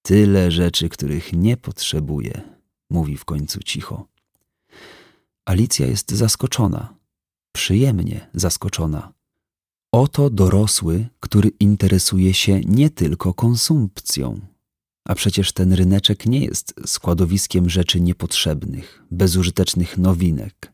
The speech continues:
niemądrych wynalazków. „Prawdę mówiąc”, szepcze wróżka, „Sokrates interesuje się tylko tym, co niezbędne.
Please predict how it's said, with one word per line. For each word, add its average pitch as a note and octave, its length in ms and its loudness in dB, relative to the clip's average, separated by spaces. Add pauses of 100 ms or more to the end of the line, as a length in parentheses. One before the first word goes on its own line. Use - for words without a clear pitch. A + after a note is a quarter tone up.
(140)
niemądrych F#2+ 520 4
wynalazków. F2 800 -2 (840)
„Prawdę D#2 340 -2
mówiąc”, G2+ 640 -4 (200)
szepcze - 400 -4
wróżka, D#2+ 500 -6 (540)
„Sokrates A#2 640 -2
interesuje G2 600 -2
się - 140 -4
tylko - 400 -4
tym, E2+ 340 -4
co - 140 -4
niezbędne. F#2+ 760 -2